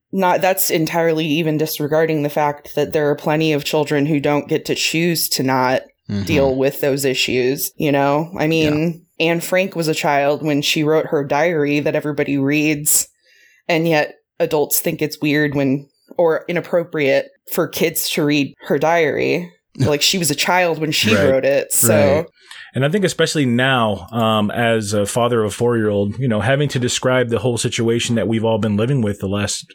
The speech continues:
Speaker 3: you know, four months, we sometimes take for granted, uh, a kid's ability to kind of rationalize that stuff. And, um, even things as complex as dealing with, you know, disease and, and things like racism, if you explain it to them, uh, that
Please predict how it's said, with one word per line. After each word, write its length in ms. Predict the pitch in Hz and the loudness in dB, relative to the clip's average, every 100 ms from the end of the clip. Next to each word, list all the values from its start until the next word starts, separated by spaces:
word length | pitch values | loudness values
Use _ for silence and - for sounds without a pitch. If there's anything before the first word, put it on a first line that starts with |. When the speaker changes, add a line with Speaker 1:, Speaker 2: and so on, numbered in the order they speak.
| _ - | _ -4
Speaker 3:
you 80 | |
know, 140 | 107 98 | -2 -2
four 240 | - 104 | -2 -2
months, 440 | 101 101 101 - - - | 0 0 -2 -6 -12 -6
we 320 | 113 120 113 | -2 0 -2
sometimes 380 | - 139 151 131 | -2 -2 0 0
take 180 | 139 131 | -2 -4
for 140 | 120 | -4
granted, 480 | 98 110 123 156 160 117 101 - | -2 0 0 0 -2 -8 -14 -6
uh, 420 | 123 113 110 107 | -2 0 0 -2
a 60 | 90 | -2
kid's 280 | - 123 113 | -2 -4 -2
ability 400 | 110 120 120 120 | -2 0 0 -2
to 100 | - | -4
kind 200 | 120 110 | -2 -2
of 160 | 101 - | -4 -6
rationalize 600 | 107 117 113 127 131 127 | 0 0 0 0 0 0
that 160 | 127 127 | 0 -2
stuff. 440 | - 131 135 - - | -2 -2 -2 -4 -10
And, 400 | - 110 98 98 - | -4 -2 -2 -4 -2
um, 360 | 117 113 110 - | 0 2 0 0
even 260 | 151 151 | 0 0
things 320 | 143 151 151 123 | -2 0 0 0
as 140 | 120 | -2
complex 580 | - 135 123 131 123 - | -2 0 0 -2 -2 -2
as 120 | 110 | -2
dealing 260 | 110 113 113 | -2 0 0
with, 260 | 110 - - - _ _ 156 | -2 -4 -10 -18 _ _ -2
you 100 | 135 | 0
know, 340 | 110 104 - _ - 123 123 | 0 -2 -4 _ -12 -6 -2
disease 600 | 131 117 135 151 180 147 | 0 2 2 2 2 0
and, 300 | 117 110 98 | 0 -2 -2
and 320 | 123 117 117 | -2 0 0
things 280 | - 123 135 | 0 0 0
like 100 | 123 | 0
racism, 500 | 117 123 139 127 123 | 0 0 0 0 0
if 120 | 123 | 0
you 80 | 117 | -2
explain 320 | - - 135 | -2 -2 0
it 120 | 123 | -2
to 180 | - 151 | -2 0
them, 460 | 123 107 98 98 92 | 0 -2 -6 -8 -12
uh, 140 | - 101 | -14 -8
that 160 | 104 107 | -4 -4